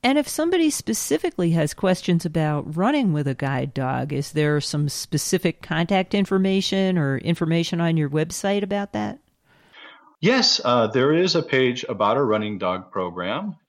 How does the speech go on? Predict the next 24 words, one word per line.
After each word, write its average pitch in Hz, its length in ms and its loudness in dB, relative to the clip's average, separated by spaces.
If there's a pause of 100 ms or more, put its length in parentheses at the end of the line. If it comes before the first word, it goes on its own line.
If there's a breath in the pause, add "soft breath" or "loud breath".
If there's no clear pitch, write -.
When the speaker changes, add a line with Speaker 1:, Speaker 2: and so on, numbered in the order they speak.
(100)
Speaker 2:
and 92 520 -6
how 98 340 -4
to 98 420 -4
apply 92 420 -4
for 107 180 -4
a - 20 -2
running 90 500 -4
guide 85 300 -4
dog. 120 340 -4 (440 loud breath)
It's 98 300 -2
the 107 100 0
normal 147 440 4
application 95 680 -2
process, 90 680 0
but 160 140 -4
then 175 340 2
on 160 180 4
the 151 100 4
application, 147 580 -2
it'll 127 240 -2
ask 107 420 0
if 104 160 -10
you're 101 160 -2
interested 104 680 -4